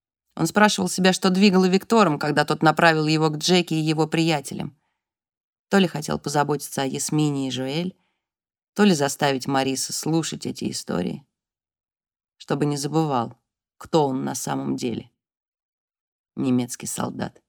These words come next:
Гой. Сколько бы хорошего он ни сделал,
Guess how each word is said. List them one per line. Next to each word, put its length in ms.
Гой. 480
Сколько 400
бы 80
хорошего 560
он 180
ни 80
сделал, 520